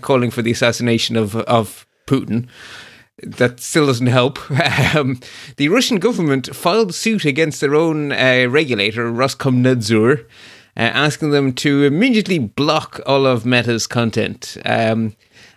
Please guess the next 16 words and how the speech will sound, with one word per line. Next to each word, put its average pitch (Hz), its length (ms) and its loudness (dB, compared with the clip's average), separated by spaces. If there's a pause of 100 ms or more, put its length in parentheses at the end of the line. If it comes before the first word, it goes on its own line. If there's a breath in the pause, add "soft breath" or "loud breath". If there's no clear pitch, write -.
and 139 140 0
the 143 60 2
regulator, 185 640 4
shock 247 300 0
and 147 200 0
or 131 140 4
horror, 131 580 2 (160)
did 202 160 -2
indeed 143 520 0
block 123 340 0 (320)
Instagram. - 580 -2 (500)
Now, 117 120 0
Facebook 208 460 -2
was 208 140 2
already 160 420 2
blocked, - 640 -6